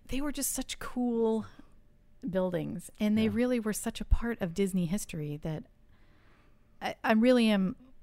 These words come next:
Speaker 1: you know, straddling the border of a good change or a bad change, 'cause I know everyone loves D V C and Saratoga Springs is one of those.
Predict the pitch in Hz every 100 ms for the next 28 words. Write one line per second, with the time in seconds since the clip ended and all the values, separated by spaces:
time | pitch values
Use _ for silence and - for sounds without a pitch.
0 | - 196 170 156 156 - - 269 - -
1 | - - - 185 180 180 175 170 160 165
2 | 160 151 151 156 - - _ - - -
3 | - - 175 160 165 151 165 156 170 160
4 | 156 156 - 156 160 185 190 196 196 180
5 | 180 175 160 156 156 - - - - 165
6 | 190 175 175 - 165 156 - 160 151 -
7 | - 170 165 170 160 - 156 156 156 -
8 | 185 165 - 165 160 156 135 165 -